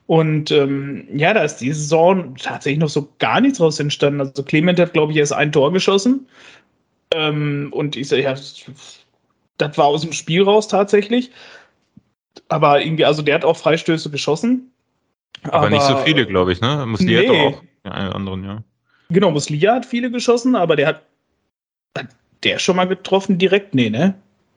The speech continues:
Speaker 1: Nee, ich glaube nicht.
Speaker 2: Die geilsten Freistöße schießt eh Uwe Hünemeyer. Bei dem rechnet man da nicht. Der macht das nur so alle halbe Jahre, schießt da mal so ein
Speaker 1: <laughs>
Speaker 2: Ding rein oder an, an, an, an eine Latte zumindest. Der ist, ist,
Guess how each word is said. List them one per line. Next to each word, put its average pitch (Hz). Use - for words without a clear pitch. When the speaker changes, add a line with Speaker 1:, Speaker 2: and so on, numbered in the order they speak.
Speaker 1:
Nee, 139
ich 127
glaube 147
nicht. 143
Speaker 2:
Die 107
geilsten 107
Freistöße 107
schießt 92
eh 95
Uwe 92
Hünemeyer. 90
Bei 87
dem 98
rechnet 110
man 95
da 90
nicht. 90
Der 101
macht 104
das 107
nur 110
so 101
alle 98
halbe 104
Jahre, 123
schießt -
da 226
mal 123
so 226
ein 196
Speaker 1:
<laughs> -
Speaker 2:
Ding 123
rein 113
oder 110
an, 107
an, 104
an, 101
an -
eine 101
Latte 117
zumindest. 117
Der 101
ist, 98
ist, -